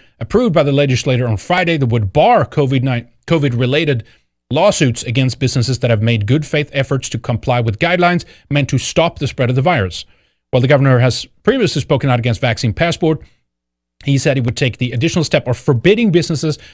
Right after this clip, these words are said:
from refusing to serve people who can't prove they have been vaccinated. So good for him.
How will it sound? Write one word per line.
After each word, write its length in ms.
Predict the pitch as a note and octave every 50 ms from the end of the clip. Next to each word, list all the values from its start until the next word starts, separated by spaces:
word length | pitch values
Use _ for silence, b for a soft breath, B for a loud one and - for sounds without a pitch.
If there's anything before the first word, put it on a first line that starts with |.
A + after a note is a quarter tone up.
| B
from 180 | B D#3 C#3+ C3
refusing 500 | C3 - - - G3+ A#3 A3 G3+ G#3 F#3
to 100 | F3 D#3
serve 340 | - - E3+ F#3 F#3 F3+ -
people 280 | F3+ D3+ - F3 D#3
who 120 | A#2+ C3+ A#2
can't 360 | - - D#3 D3+ D#3 B2+ -
prove 260 | - D#3 D#3 D3+ C3 B B B B B B B
they 100 | A#2+ A2
have 320 | - C3 B2 A#2 B2 - -
been 280 | A#2 A#2+ A2+ A2+ G#2+ - -
vaccinated. 640 | A2 A2 G#2+ - - - G#2 G2 F#2 F2+ F2 - - - - _ _ _ _ _ _ _ _ -
So 60 | D#3+
good 180 | D#3+ A3+ A#3+ G#3
for 120 | - G3
him. 180 | F3+ - F2+ -